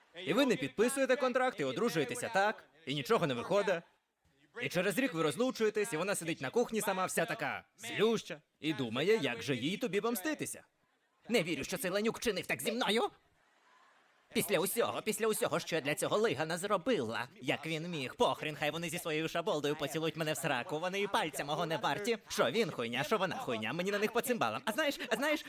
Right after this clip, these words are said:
знаєш, а... Половину.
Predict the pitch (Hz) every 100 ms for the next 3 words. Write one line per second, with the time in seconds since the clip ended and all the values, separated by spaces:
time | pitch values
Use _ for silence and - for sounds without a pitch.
0 | - 247 247 415 - 240 415 466 - _
1 | _ _ _ _ _ _ _ _ _ _
2 | _ - _ _ _ _ _ _ _ _
3 | _ _ _ _ _ _ _ _ _ _
4 | - _ _ _ _ _ _ - 269 262
5 | 277 311 240 123